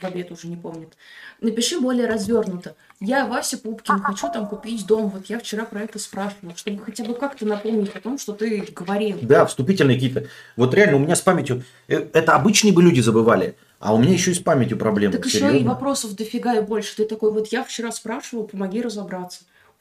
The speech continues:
Speaker 1: Вчера помимо тебя, не обижайся ни в коем случае, много кто чего спрашивал. <laughs> М?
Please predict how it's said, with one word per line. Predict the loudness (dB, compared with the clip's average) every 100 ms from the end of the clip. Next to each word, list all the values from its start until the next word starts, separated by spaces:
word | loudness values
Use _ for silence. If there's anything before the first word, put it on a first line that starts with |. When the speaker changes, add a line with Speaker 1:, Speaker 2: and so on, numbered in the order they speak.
| -10
Speaker 1:
Вчера | -8
помимо | -6 -4 -4 -6
тебя, | -6 -6 -6 -6
не | -8
обижайся | -6 -6 -6 -8
ни |
в | -8
коем | -8 -8
случае, | -6 -8 -8 -14 -18 _
много | -2 0 0 -6
кто | -6
чего | -6 -6 -8
спрашивал. | -8 -6 -6 -6 -8 -8 -4 -2 -2 -2 -8 _ -20 -20
<laughs> | _ _ -8
М? | -8